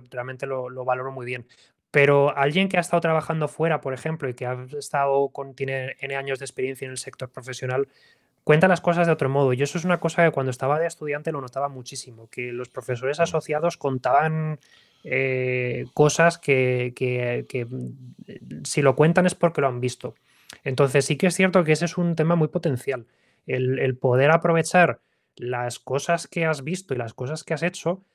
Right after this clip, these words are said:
Speaker 1: a la hora de incluirlas en un temario docente, eh, que puedas contar, por ejemplo, a nivel profesional o, o por, pues eso, que, que compren formación o, o alguna cosa por el estilo.
Speaker 2: Ujú. Dale, José.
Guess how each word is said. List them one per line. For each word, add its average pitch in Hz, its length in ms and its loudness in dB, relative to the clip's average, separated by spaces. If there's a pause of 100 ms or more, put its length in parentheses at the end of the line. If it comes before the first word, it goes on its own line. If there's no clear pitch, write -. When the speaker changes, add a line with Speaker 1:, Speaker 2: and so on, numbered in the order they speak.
(240)
Speaker 1:
a 139 160 2
la 127 120 2
hora 143 140 2
de 151 80 -2
incluirlas 156 540 -4
en 127 80 -6
un 131 280 -4
temario 135 420 0
docente, 139 680 -2 (100)
eh, 120 560 -6
que 127 100 -6
puedas 123 280 -6
contar, 131 360 -4
por 135 100 0
ejemplo, 131 260 -6
a 127 40 -6
nivel 120 200 -6
profesional 127 720 -4
o, 123 80 -6
o 117 380 -14
por, 113 300 -20
pues 117 220 -10
eso, 120 220 -12
que, 113 320 -16
que 117 160 -14
compren 120 340 -12
formación 123 640 -4
o, 113 400 -8 (120)
o 110 280 -4
alguna 110 500 -10
cosa 120 200 -12
por 113 140 -10
el 107 80 -12
estilo. - 280 -12 (760)
Speaker 2:
Ujú. 110 200 -14 (160)
Dale, 101 260 -6
José. - 240 -16